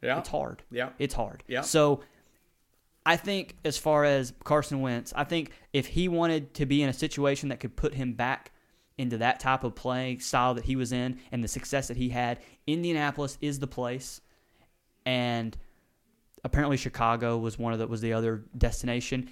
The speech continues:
Speaker 2: and he said, "I do not wanna go to Chicago."
Speaker 1: They're, they're mean there, like Philadelphia.
Speaker 2: No, I mean, but, but I'm saying, do you understand what I'm saying? That is hard on, on,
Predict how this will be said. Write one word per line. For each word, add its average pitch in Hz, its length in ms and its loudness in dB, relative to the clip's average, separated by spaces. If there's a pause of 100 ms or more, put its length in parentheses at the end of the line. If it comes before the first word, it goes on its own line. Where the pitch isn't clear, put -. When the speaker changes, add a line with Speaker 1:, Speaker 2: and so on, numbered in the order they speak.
Speaker 2:
and 120 100 -8
he 127 100 2
said, 123 320 0
"I 113 120 0
do 110 100 -4
not 107 320 -4
wanna 113 140 -4
go 110 80 -2
to 107 40 -6
Chicago." 107 460 -12 (560)
Speaker 1:
They're, 226 300 8 (160)
they're 214 180 8
mean 175 480 2
there, 139 320 2
like 127 220 -10
Philadelphia. 160 420 -2
Speaker 2:
No, 285 180 8
I 240 60 8
mean, 233 320 2
but, 254 80 6 (380)
but 208 100 4
I'm 214 140 4
saying, 220 180 -2 (140)
do 156 80 0
you 254 60 8
understand 220 280 2
what 190 40 0
I'm 175 60 -2
saying? 180 300 -2 (140)
That 254 180 8
is 190 80 4
hard 160 360 6
on, 127 120 2
on, 131 140 0